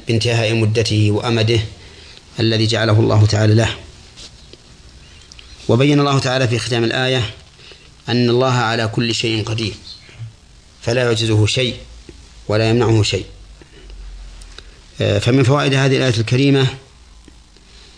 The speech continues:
بيان ما عليه أهل الكتاب من الحسد العظيم لهذه الأمة. ومن فوائدها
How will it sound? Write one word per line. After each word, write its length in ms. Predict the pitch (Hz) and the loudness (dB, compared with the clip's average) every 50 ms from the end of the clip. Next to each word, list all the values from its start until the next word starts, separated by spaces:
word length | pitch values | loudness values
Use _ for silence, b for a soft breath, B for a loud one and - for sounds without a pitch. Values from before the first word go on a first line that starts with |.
| - - - - - - B B B B B B B B B B B - - - - - - _ _ _ _ - | -20 -20 -20 -20 -20 -20 B B B B B B B B B B B -20 -20 -20 -20 -20 -20 _ _ _ _ -6
بيان 460 | - 110 120 131 143 - 117 107 110 110 - - - - - - - - - - - - _ - - - _ - - | -4 -2 0 0 0 0 0 0 -2 -4 -10 -20 -20 -20 -20 -20 -20 -20 -20 -20 -20 -20 _ -20 -20 -20 _ -12 -6
ما 180 | 110 120 120 110 | -4 -4 -2 -2
عليه 520 | 113 117 120 117 123 123 113 110 104 104 - - - - - - - - - _ _ - - - - - - - - | -2 -2 -2 -2 -2 -2 -2 -2 -2 -4 -8 -14 -20 -20 -20 -20 -20 -20 -20 _ _ -20 -20 -20 -20 -20 -14 -6 -2
أهل 220 | 131 127 120 117 | 0 2 2 2
الكتاب 800 | 123 113 110 110 113 107 110 113 117 120 120 120 117 104 - - - - - - - - - - - - - - - - | 2 0 0 -2 -4 -2 -2 0 0 2 2 0 0 -2 -4 -10 -18 -20 -20 -20 -20 -20 -20 -20 -20 -20 -20 -20 -10 -6
من 260 | 117 113 117 117 117 | -2 -2 0 0 0
الحسد 560 | 113 110 107 - - 127 - - 113 101 - - - - - - - - - - - - - - - - - | 0 -2 -2 -2 -4 -4 -2 -2 -2 -2 -4 -8 -14 -20 -20 -20 -20 -20 -20 -20 -20 -20 -20 -20 -20 -12 -8
العظيم 760 | 131 110 95 104 113 110 120 120 123 131 135 139 139 135 139 - | -4 -4 -2 0 0 0 0 0 2 2 2 2 0 0 -2 -4
لهذه 380 | 127 113 117 127 131 127 120 120 | -4 -2 0 0 0 0 0 0
الأمة. 340 | 131 123 113 104 95 95 - - - - - - - - - - - - - - - - - - - - - - - - - - - - B B B B B B B B B B B B B - - | 0 0 0 0 0 -2 -6 -10 -14 -16 -18 -20 -16 -16 -16 -16 -16 -20 -20 -20 -20 -20 -20 -20 -20 -18 -18 -16 -14 -10 -10 -10 -10 -12 B B B B B B B B B B B B B -6 -2
ومن 200 | 113 120 123 120 | 0 2 2 2
فوائدها 680 | 104 131 127 113 123 131 135 123 131 151 160 - - | 2 2 2 0 0 0 0 0 0 0 -2 -4 -6